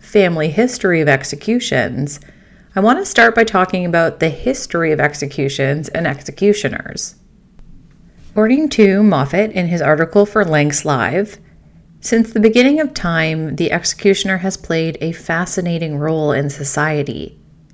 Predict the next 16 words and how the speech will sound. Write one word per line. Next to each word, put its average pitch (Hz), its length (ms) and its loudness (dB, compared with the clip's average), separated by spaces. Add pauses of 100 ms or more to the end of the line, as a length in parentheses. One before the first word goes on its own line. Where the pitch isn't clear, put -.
(140)
Executors 226 640 0
lived 175 320 2
on 180 160 0
the 175 100 0
periphery 147 840 0
during 165 360 0
the 160 240 -6
early 160 240 -2
modern 165 400 0
period, 127 580 -4 (280)
between 208 480 0
fifteen 240 400 0
hundred 156 560 0
and 151 360 -2
seventeen 135 540 -2
fifty, - 640 -4